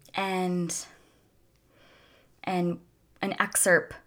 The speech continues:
from that, that I love for people who are spiritual and religious, I, I hate using that term religious, but the people who go to church, whatever it is, um,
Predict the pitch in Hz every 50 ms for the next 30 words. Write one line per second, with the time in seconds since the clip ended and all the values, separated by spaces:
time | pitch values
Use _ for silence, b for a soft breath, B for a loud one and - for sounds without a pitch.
0 | _ - - - 226 196 196 185 165 151 139 127 160 - - - - _ _ _
1 | _ _ _ _ _ _ _ _ _ - 185 175 170 175 175 165 151 143 143 165
2 | 175 175 - - 180 170 165 - - 185 180 - 175 175 175 180 180 170 170 165
3 | 165 165 - - 196 185 180 170 - - 180 175 170 170 170 175 175 165 156 151
4 | - B B B B B B B B B B 196 190 180 185 180 175 180 180 180
5 | 175 175 - - 175 170 170 170 - - - - - - 185 233 254 277 226 202
6 | 185 175 175 165 165 - - - - 185 170 165 170 - 151 151 - - - -
7 | - 185 - - 208 190 - 202 226 220 226 214 214 214 214 202 196 196 185 -
8 | - 185 180 170 170 - - - - 185 185 185 180 175 180 175 175 175 170 175
9 | 175 170 170 170 - - B B B B B B B B B B B B B B
10 | B B - 180 170 170 165 160 165 - -